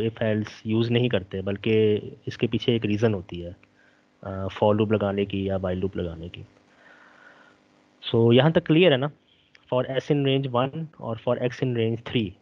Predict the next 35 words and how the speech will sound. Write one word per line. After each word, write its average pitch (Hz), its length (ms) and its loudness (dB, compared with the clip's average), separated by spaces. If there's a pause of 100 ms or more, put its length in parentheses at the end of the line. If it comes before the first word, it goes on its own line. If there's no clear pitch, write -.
उससे 135 200 0
क्या 147 160 4
होगा? 139 280 4
Row 123 200 0
number 135 380 2 (1080)
four 160 260 6
जो 143 140 2
है 117 160 0
ये 120 100 0
print 123 280 -2
हो 107 80 0
जाएगी। 87 300 -12 (2000)
Row 127 120 2
number 170 160 4
four 165 220 6
को 170 100 0
print 160 220 0
करने 151 200 0
के 156 100 -6
बाद 131 300 0
आपने 127 240 -4
आना 127 220 -2
है 139 80 0
next 117 340 -4
line 98 160 -6
में। 92 200 -14
So, - 180 -8
next 120 320 -2
line 143 120 4
में 143 140 0
आने 120 240 -4
के 123 80 -4
लिए 123 120 0
आप 113 160 -4
करेंगे 113 500 -2